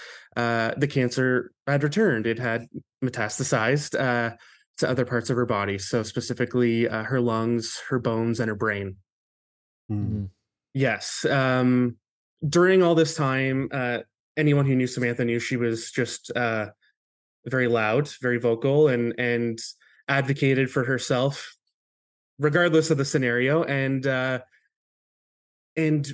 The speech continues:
Speaker 1: sort of made that her life, you know,
Speaker 2: Mm.
Speaker 1: advocating
Speaker 2: Mm-hmm.
Speaker 1: for the metastatic breast cancer community, 'cause she learned a lot of stuff about it. And unfortunately, that, that wasn't necessarily great in terms of,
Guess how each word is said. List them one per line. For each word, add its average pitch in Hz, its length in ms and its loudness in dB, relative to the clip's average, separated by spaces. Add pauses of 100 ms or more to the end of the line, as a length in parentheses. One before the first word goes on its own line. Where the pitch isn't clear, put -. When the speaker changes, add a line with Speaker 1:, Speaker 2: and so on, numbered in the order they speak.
Speaker 1:
sort 175 200 2
of 151 60 4
made 151 200 4
that 127 180 0
her 131 160 -2
life, - 520 -8
you 139 140 2
know, 123 160 2
Speaker 2:
Mm. 110 80 0
Speaker 1:
advocating 131 520 0
Speaker 2:
Mm-hmm. - 40 -10
Speaker 1:
for 143 80 0
the 127 80 0
metastatic 123 460 0
breast 120 200 -4
cancer 127 240 -2
community, 127 400 0
'cause 127 140 -2
she 143 140 0
learned 151 400 4
a 135 100 -2
lot 131 160 0
of 127 80 -4
stuff 160 280 0
about 120 240 0
it. 120 40 2
And 123 80 -2
unfortunately, 127 460 -4
that, 123 260 -2 (340)
that 135 100 2
wasn't 131 280 2
necessarily 123 540 0
great 135 300 0
in 120 80 0
terms 120 260 -4
of, 113 180 -4